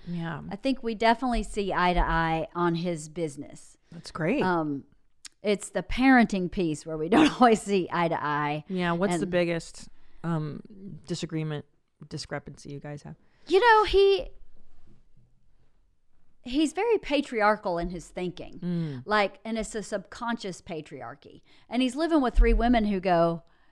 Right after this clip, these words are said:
Speaker 2: "What?"
Speaker 1: <laughs> Wait, what does he want
Speaker 2: "Wait,
Speaker 1: you to
Speaker 2: what do you mean?"
Speaker 1: <laughs> What
Speaker 2: Like,
Speaker 1: does
Speaker 2: he'll
Speaker 1: he
Speaker 2: say,
Speaker 1: say?
Speaker 2: the other day he goes, <laughs> we were talking about, I don't even remember what the argument was, but he was upset with the girls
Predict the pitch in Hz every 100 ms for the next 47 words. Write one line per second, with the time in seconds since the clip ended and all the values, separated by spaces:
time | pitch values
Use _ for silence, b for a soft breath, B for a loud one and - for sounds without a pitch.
0 | B 131 B - 185 339 440 - - -
1 | _ 208 - 233 247 269 247 233 247 262
2 | 226 - 208 247 381 508 508 494 539 -
3 | 247 - - 269 247 339 359 302 403 285
4 | 226 254 254 247 240 226 208 175 170 -
5 | - 208 220 - 208 202 185 165 b b
6 | b _ 254 269 285 262 180 185 - -
7 | - _ _ _ - 285 240 185 185 175
8 | 180 180 147 180 175 170 151 170 160 151
9 | 175 190 233 202 - - 277 254 233 196
10 | 190 185 180 190